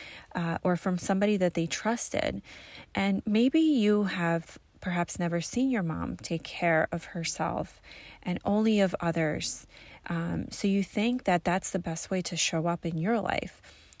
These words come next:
to show up for others first, to work so hard that you're exhausted and overwhelmed and stressed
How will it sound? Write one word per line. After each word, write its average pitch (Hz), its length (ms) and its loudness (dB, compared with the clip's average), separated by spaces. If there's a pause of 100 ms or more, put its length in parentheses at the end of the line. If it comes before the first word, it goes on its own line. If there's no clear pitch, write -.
(160)
to 170 600 4
show 190 360 2
up 208 120 2
for - 240 0
others 180 340 0
first, 156 540 0
to 165 400 0 (500)
work 202 320 -2
so 214 300 6
hard 175 360 4
that 170 120 0
you're 180 160 2
exhausted 170 800 0
and 165 240 2 (280)
overwhelmed 190 680 2
and 175 140 -2
stressed - 800 2